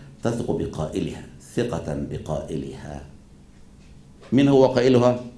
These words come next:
نبي، إمام، فقيه، شيخ، أستاذ، طبيب، أبوك، أخوك، شيخك، أي شيء،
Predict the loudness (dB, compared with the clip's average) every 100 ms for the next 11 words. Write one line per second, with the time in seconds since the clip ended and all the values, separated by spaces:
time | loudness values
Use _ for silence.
0 | -8 -2 0 2 2 -2 -8 -14 -2 2
1 | 4 4 2 -4 -10 -16 -20 -14 -4 -2
2 | 2 2 0 -4 -12 -18 -16 -2 2 2
3 | 0 -6 -14 -18 -14 -4 4 4 4 0
4 | -8 -18 -20 -4 -2 2 2 0 -4 -14
5 | -20 -20 -16 0 2 4 2 0 -10 -16
6 | -20 -8 -6 -2 2 2 0 -6 -12 -16
7 | -20 -20 -20 -20 -2 2 2 -2 0 2
8 | 2 0 -10